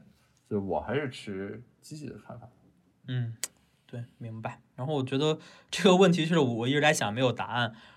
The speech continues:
Speaker 2: 然后另外一个它引申出来的、衍生出来的问题，我在想说，呃，我们经常讨论什么富二代、什么富三代的问题，对吧？但其实在我的观点里面的话，
Speaker 1: 嗯。
Speaker 2: 就是你，你想，比如说像我们这一代，然后非常非常努力，其实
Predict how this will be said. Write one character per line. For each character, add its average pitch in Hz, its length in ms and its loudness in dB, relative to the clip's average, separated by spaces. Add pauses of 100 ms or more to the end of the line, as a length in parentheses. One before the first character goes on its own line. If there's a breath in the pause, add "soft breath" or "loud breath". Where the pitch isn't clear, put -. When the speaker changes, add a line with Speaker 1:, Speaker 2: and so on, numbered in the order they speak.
Speaker 2:
然 131 100 -4
后 - 20 0
另 156 140 4
外 240 200 6
一 143 80 4
个 120 100 0
它 139 140 0
引 156 280 0
申 175 200 -4
出 165 80 -2
来 123 100 4
的、 120 80 -4
衍 117 240 0
生 170 160 -2
出 196 100 -2
来 143 120 4
的 117 80 -2
问 120 100 -2
题， 117 80 -6
我 107 60 -4
在 139 180 0
想 104 240 -4
说， 135 320 2 (480 loud breath)
呃， 110 320 2
我 113 80 -4
们 120 100 0
经 180 120 6
常 180 80 6
讨 127 180 2
论 120 140 0
什 127 100 0
么 123 80 0
富 127 160 0
二 151 180 8
代、 156 200 8
什 110 60 0
么 120 100 -2
富 147 120 -8
三 147 140 -2
代 156 140 4
的 107 100 -2
问 110 160 -4
题， 107 140 -12
对 107 100 -12
吧？ 107 140 -10 (180 loud breath)
但 180 100 -2
其 175 100 0
实 190 100 0
在 226 140 6
我 160 200 2
的 110 160 -6
观 151 320 2
点 117 220 0
里 113 80 -4
面 107 160 -8
的 107 80 -8
话， 110 140 -2
Speaker 1:
嗯。 - 20 -4
Speaker 2:
就 123 100 -4
是 127 160 -4
你， 113 220 -8
你 139 140 -6
想， 139 140 2
比 120 80 -4
如 104 80 -6
说 117 160 -2
像 117 300 2
我 117 140 -2
们 107 100 -8
这 147 100 2
一 123 120 2
代， 107 180 -2 (220 loud breath)
然 113 100 -8
后 123 80 -8
非 196 140 4
常 139 160 4
非 123 60 0
常 120 180 2
努 107 160 -10
力， 107 140 -6
其 170 180 0
实 180 180 2